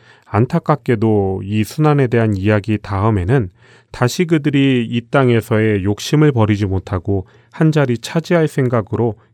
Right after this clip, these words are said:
예수님께 청탁하는 이야기가 등장합니다. 겸손함으로 죽기까지 순종하는 예수님의 이야기 후에도 여전히 깨닫지 못하는 우리의 연약함이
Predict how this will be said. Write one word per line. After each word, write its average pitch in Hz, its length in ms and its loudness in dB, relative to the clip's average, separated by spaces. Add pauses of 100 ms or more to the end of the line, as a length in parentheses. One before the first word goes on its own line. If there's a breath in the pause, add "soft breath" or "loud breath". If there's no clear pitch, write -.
예수님께 110 760 0
청탁하는 123 800 0
이야기가 98 520 -2
등장합니다. 92 840 0 (920)
겸손함으로 120 1120 0
죽기까지 117 560 -2
순종하는 113 760 0
예수님의 120 640 2
이야기 98 460 0
후에도 120 720 -2 (440 soft breath)
여전히 147 540 2
깨닫지 165 440 0
못하는 110 540 2
우리의 104 480 0
연약함이 101 640 0